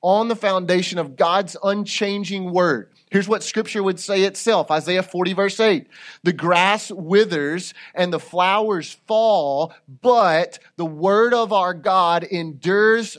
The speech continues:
forever." In other words, when life shakes us, and it will, the word of God is the only secure,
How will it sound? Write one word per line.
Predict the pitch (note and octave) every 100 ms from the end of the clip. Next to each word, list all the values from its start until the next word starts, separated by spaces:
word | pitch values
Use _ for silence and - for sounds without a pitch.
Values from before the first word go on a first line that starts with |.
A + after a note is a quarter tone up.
| -
forever." | F#3 - G3 F#3+ D3 A2 _ _ _ _ _ _ -
In |
other | F3
words, | G3+ G3+
when | F#3+ F#3
life | E3+ F3 G3+ A#3 - -
shakes | - - A#3+ A#3+ A#3 - -
us, | E3+ D#3 D#3+ -
and | G#3+ A#3 A#3+
it | A3+ G#3+
will, | G#3 F3+ A3+ A3 D#3 C#3+ C#3+ - -
the | F#3
word | D#3+ F3 G#3 A#3
of | A#3 F3
God | G3 F3+ F#3
is | E3+
the | F#3 F3
only | F3 G3+ A3+ A3+
secure, | - F#3 - A3+ G3+ F#3+